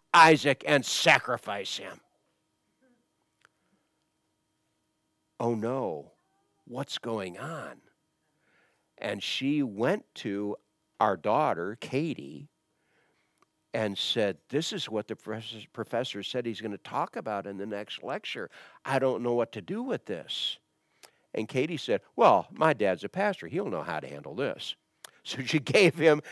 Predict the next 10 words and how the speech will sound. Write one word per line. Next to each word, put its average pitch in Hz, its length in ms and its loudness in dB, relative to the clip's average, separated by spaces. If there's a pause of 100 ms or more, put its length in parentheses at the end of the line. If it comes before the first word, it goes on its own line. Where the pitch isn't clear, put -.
(140)
my 127 200 6
phone 254 280 10
number. 135 340 4
She - 180 2
gave 165 220 8
her 147 140 2
friend, 170 440 6
girlfriend, 160 600 6 (300)
our, 139 300 6
our - 140 -4